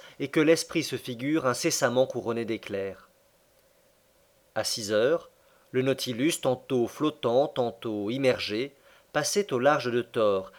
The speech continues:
assise au fond d'une baie dont les eaux paraissaient teintées de rouge, observation déjà faite par le capitaine Nemo. Puis la nuit se fit, au milieu d'un lourd silence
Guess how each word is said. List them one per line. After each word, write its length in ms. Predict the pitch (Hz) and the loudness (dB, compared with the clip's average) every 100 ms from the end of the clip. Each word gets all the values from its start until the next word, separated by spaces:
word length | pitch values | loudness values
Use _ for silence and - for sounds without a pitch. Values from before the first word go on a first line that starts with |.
| - - | -12 -2
assise 400 | 151 - 185 135 | -2 -2 -2 -2
au 60 | |
fond 260 | 117 - 160 | -2 -4 -4
d'une 240 | 135 117 | -2 -4
baie 240 | 98 131 143 | 0 0 0
dont 140 | 117 | 0
les 220 | 117 104 | -2 -2
eaux 80 | 147 | -2
paraissaient 480 | - 113 110 - 107 | 0 -2 -2 -6 -4
teintées 340 | 135 135 143 | 0 0 0
de 80 | 110 | -4
rouge, 440 | 90 107 127 131 - - - | -4 -4 -6 -8 -14 -20 -8
observation 680 | 147 - 135 110 107 - 143 | -6 -2 0 2 2 0 -4
déjà 260 | 120 98 98 | -4 -2 -4
faite 420 | - 127 127 - | 0 0 0 -14
par 140 | - 98 | -10 -8
le 100 | 101 | -6
capitaine 560 | 101 - 101 120 113 | -8 -10 -4 -4 -4
Nemo. 320 | 107 104 92 - _ _ _ _ _ _ _ _ _ _ _ _ - | -6 -8 -10 -14 _ _ _ _ _ _ _ _ _ _ _ _ -14
Puis 160 | 123 | -2
la 120 | 120 117 | 0 0
nuit 160 | 135 | -2
se 180 | 135 123 | -4 -6
fit, 400 | - - 110 135 _ _ _ _ _ - | -8 -12 -14 -14 _ _ _ _ _ -8
au 20 | 120 | -4
milieu 380 | 139 160 156 | -2 2 2
d'un 160 | 123 113 | 4 4
lourd 300 | 117 156 - | 4 2 0
silence 640 | - 123 117 123 139 - | -4 -2 0 0 -2 -8